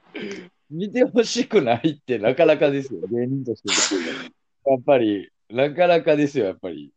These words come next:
それは。まあ、そんだけ、ね、まあ、ちょっと、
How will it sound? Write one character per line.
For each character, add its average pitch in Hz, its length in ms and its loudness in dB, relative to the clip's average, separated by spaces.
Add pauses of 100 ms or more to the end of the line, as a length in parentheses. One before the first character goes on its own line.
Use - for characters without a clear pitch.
そ 110 160 -6
れ 98 100 0
は。 90 340 -6 (180)
ま 123 200 2
あ、 117 60 -2
そ 151 200 -2
ん 160 100 -4
だ 156 140 2
け、 156 500 2 (640)
ね、 156 500 -2
ま 117 140 -6
あ、 104 60 -6
ち 120 140 -12
ょ 107 40 -12
っ - 20 -20
と、 95 420 -10